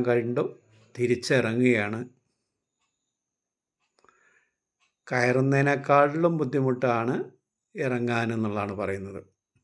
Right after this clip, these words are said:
ശരിക്കും അത് തന്നെയാണ് ശരി. എല്ലാവരും എൻ്റെ ചാനലായ എൻ്റെ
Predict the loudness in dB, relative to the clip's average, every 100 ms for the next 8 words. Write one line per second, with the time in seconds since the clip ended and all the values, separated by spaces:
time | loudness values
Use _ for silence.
0 | _ _ _ _ _ _ -6 -4 0 2
1 | 4 2 0 -2 -4 -8 -10 _ _ _
2 | _ _ _ _ _ _ _ _ _ _
3 | _ _ _ _ _ _ _ _ _ _
4 | _ _ _ _ _ _ _ _ _ _
5 | _ _ _ _ _ _ _ _ _ _
6 | _ _ _ _ _ _ -6 0 2 2
7 | 2 -2 -8 _ _ _ _ _ _ _
8 | _ _ _ _ _ _ _ _ _ _
9 | _ _ _ _ _ _ _ _ -2 2
10 | 2 2 2 2 2 2 0 -4 -14 _
11 | _ _ _ _ -6 -2 2